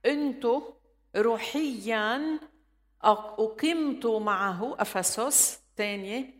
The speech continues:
"أقامنا معه وأجلسنا معه في السماويات في المسيح يسوع". عيشوا القيامة من هون.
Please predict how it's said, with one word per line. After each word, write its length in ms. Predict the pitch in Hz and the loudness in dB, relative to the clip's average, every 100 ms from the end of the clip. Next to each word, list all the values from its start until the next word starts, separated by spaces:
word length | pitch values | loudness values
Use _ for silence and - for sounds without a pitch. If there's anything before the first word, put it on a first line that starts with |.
| _ _ 202 | _ _ -2
"أقامنا 600 | 202 262 302 285 247 226 | 0 2 2 2 0 0
معه 540 | 214 208 202 214 226 - _ | 0 -2 -2 -4 -6 -8 _
وأجلسنا 920 | 208 - 190 190 202 285 302 247 226 | 0 2 0 -2 0 2 2 2 -2
معه 600 | 208 214 208 208 208 233 - _ - | -2 -2 -2 -4 -4 -6 -8 _ -4
في 120 | 302 | 0
السماويات 920 | 302 - 226 214 202 208 202 202 202 - _ | 2 2 0 -2 -4 -4 -4 -4 -4 -10 _
في 360 | - 240 240 247 - | -8 -4 -4 -6 -8
المسيح 720 | 202 208 208 220 220 220 - - _ | -4 -2 -2 -2 -2 -2 -4 -12 _
يسوع". 720 | 196 202 185 - 196 170 139 139 _ _ _ _ _ _ _ _ _ _ _ _ - | -4 -2 0 -2 -2 -2 -4 -10 _ _ _ _ _ _ _ _ _ _ _ _ -4
عيشوا 640 | 175 233 320 339 330 285 262 | 0 2 4 2 2 0 2
القيامة 760 | 240 - 208 247 311 302 254 | 0 -2 -4 -2 -2 -2 -4
من 220 | 233 226 | -4 -6
هون. 600 | 190 262 277 226 190 165 | -4 -2 0 -2 -6 -12